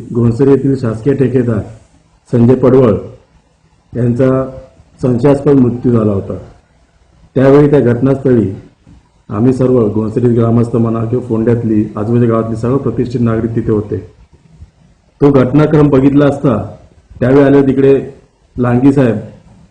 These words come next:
पोलीस, अ, सहाय्यक पोलीस निरीक्षक लांगी साहेब, त्यांनी पण स्वतः मान्य केलं होतं की इथे घातपाताचा संशय आहे. त्यावेळी सर्व ग्रामस्थांना आम्ही त्यांना सांगितलं गेलं होतं की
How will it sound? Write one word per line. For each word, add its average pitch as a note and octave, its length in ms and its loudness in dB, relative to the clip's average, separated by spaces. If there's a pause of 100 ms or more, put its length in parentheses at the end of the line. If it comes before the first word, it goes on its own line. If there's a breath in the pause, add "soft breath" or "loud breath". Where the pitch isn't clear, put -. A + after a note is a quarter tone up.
(280)
पोलीस, B2 260 0
अ, A2+ 300 0 (100)
सहाय्यक B2+ 220 -2
पोलीस B2+ 240 0
निरीक्षक B2+ 220 0
लांगी A#2 300 0
साहेब, B2 180 -2
त्यांनी B2+ 260 0
पण D3 100 0
स्वतः C#3 340 -4 (280)
मान्य C3 300 2
केलं D#3+ 160 4
होतं C#3+ 140 2
की C#3+ 80 2
इथे D3+ 260 2
घातपाताचा C3+ 460 0
संशय A#2+ 280 0
आहे. F#2 220 -2 (680)
त्यावेळी D#3 240 4
सर्व D#3 140 4
ग्रामस्थांना D#3 560 2
आम्ही D#3+ 140 4
त्यांना D#3 200 0
सांगितलं D3+ 340 2
गेलं B2+ 180 4
होतं A2+ 200 2
की A2+ 180 -2